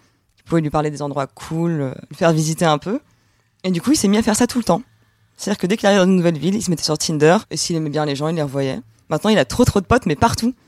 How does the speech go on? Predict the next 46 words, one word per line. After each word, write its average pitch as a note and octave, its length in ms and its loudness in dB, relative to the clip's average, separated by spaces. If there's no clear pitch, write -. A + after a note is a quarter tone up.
Enfin, D#3 280 2
c'est, D3 340 -6
c'est - 140 -10
génial. F3 360 -2
Et D#3+ 100 -6
du D#3+ 100 -8
coup, A3+ 220 -10
parfois, F#3 340 2
les E3 80 -6
gens E3+ 120 -4
qu'il F#3 120 -6
rencontre, E3+ 480 -4
il E3 80 -8
leur D3+ 140 -2
donne D#3 100 -2
des D#3 140 -4
adresses D#3+ 520 -2
pour D3+ 140 -8
d'autres D#3 280 -2
villes. G3 220 0
Et F3 60 -6
du D#3 100 -6
coup, A#3+ 100 -6
c'est - 140 -6
vraiment E3 320 0
genre D#3+ 180 -2
son, C#3 380 -6
son - 160 -4
cercle, D#3 400 0
son D#3 200 -4
réseau F3+ 300 2
social, F3+ 380 2
vraiment, D3+ 260 0
littéralement. D#3 520 -2
Bien E3 140 -2
sûr, F3+ 120 -2
on E3+ 40 -2
est D#3 80 -2
toujours D#3 160 -10
là, D#3+ 120 -6
ses D#3+ 140 -16
potes, D#3 200 -10
sa - 100 -6
famille D#3 280 0
et D3+ 60 -2
tout. A3 220 -12